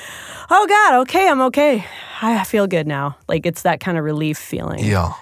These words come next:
Speaker 2: yeah.
Speaker 1: Which obviously is really important right now.
Speaker 2: Yeah, no kidding.
Speaker 1: I mean,
Speaker 2: Yeah.
Speaker 1: and, you know, it's really disappointing that some of the super funny ones are also pretty rapey these days. So that's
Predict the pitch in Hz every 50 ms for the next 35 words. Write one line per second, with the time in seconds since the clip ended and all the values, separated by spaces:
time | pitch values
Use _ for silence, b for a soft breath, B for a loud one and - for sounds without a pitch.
0 | - - 92 - 165 151 - - - 190 190 180 160 170 165 160 - - 156 151
1 | 147 151 139 - - - 156 147 160 160 151 147 147 147 147 151 - - - -
2 | - - - - 143 - - - - - - - - _ _ _ _ _ _ _
3 | - 101 98 95 90 90 85 82 92 87 - - 98 101 208 202 190 180 175 175
4 | 165 90 90 B B B B B B B B B B B B B B B B -
5 | 214 214 208 170 - - 214 196 180 170 165 156 160 - - 175 175 - - 190
6 | 175 170 165 156 - - 175 165 - 147 - - 156 160 160 160 156 156 151 -
7 | - _ _ _ _ - 180 - - 180 170 160 131 156 143 139 - - - -
8 | 156 156 160 - - 151 151 147 147 147 151 165 156 - - 151 156 - - 160
9 | - - 190 196 208 208 226 294 339 - - - 151 - - - _ _ 170 165
10 | 160 - - - - 151 170 208 - - - 156 151 151 165 170 175 - - -